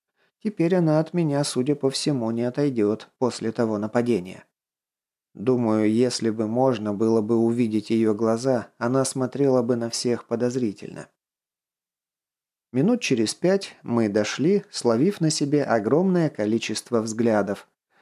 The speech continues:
как безразличных, так и довольно агрессивно настроенных. Заинтересованных было крайне мало,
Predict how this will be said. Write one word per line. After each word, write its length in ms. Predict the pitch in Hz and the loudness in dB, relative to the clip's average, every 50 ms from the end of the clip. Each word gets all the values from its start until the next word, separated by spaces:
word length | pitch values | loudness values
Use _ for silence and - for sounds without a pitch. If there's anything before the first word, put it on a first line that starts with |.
| _ _ _ _ | _ _ _ _
как 260 | - 196 214 180 131 | -2 -2 0 0 0
безразличных, 920 | 117 123 113 120 107 110 110 113 151 202 220 - - 196 190 185 - - - _ _ | -2 0 0 2 2 2 2 2 2 0 0 0 0 0 0 0 0 -4 -12 _ _
так 240 | - 208 208 - 190 | -4 -4 -2 -2 0
и 40 | |
довольно 460 | 156 139 123 120 135 170 175 165 165 - | 0 0 2 2 2 2 2 2 0 0
агрессивно 840 | - 127 127 120 120 110 101 - - - - 120 120 120 117 110 | 0 -2 -2 0 0 -2 -2 -4 -4 -2 0 0 0 0 0 -2
настроенных. 840 | 107 104 104 - - - 107 110 95 85 78 71 69 - - - _ _ _ _ _ _ _ _ _ _ _ _ _ _ _ _ _ _ | -4 -4 -6 -8 -8 -6 -4 -4 -4 -4 -6 -10 -16 -18 -20 -20 _ _ _ _ _ _ _ _ _ _ _ _ _ _ _ _ _ _
Заинтересованных 1040 | 107 107 110 107 104 101 - 110 104 101 - - 131 131 131 123 113 107 107 107 | -2 0 0 0 0 0 -2 -2 -2 -2 0 0 2 2 2 2 0 -2 -4 -4
было 280 | 104 113 117 113 113 117 | -2 0 2 4 4 2
крайне 440 | 113 - 120 135 135 135 131 131 135 | 0 0 0 2 2 2 2 0 0
мало, 380 | 143 165 175 156 117 98 87 | 0 0 0 0 0 -2 -6